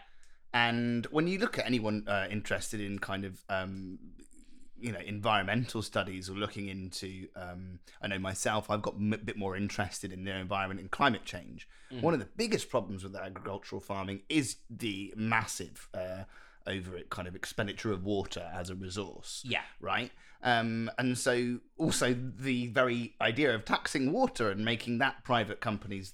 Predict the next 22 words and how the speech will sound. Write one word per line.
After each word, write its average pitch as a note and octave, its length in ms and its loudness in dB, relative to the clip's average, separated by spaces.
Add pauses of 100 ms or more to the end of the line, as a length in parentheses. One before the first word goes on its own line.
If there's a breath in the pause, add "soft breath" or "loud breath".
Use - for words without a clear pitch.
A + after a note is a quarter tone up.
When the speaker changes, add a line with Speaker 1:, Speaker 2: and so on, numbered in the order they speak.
Speaker 1:
that D#3 240 2
was C3 120 2
a A#2+ 40 0
lot A2+ 200 -2
to - 80 -10
do G2 200 -6
with F#2 80 -8
agriculture - 600 -12
as - 140 -12
well. - 300 -6
Speaker 2:
Yeah. C3 180 2 (300 loud breath)
Speaker 1:
Um, A#2+ 440 2 (120)
so D#3 180 0
if F3 180 2
you G#3+ 120 -2
have D#3 260 0
a B2 60 -2
resource A#2 500 -2
that A2+ 180 -4
doesn't B2 300 0
need F3+ 220 2
that, - 300 -8